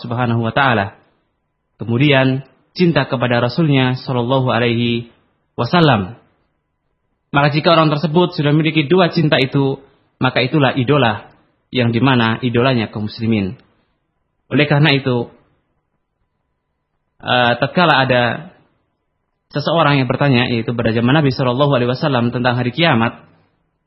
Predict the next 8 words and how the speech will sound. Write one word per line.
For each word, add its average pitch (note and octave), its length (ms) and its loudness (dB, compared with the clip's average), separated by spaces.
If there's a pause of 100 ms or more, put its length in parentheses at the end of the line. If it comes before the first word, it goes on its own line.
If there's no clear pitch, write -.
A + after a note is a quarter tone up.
(560)
yang A#2 240 -4
dimana B2+ 560 0
dia A#2+ 160 -4
bertanya, B2+ 720 0 (240)
"Ya C3+ 160 2
Rasulullah, C#3 880 0 (400)
mata E3 320 -2
sa'ah?" A2+ 520 -2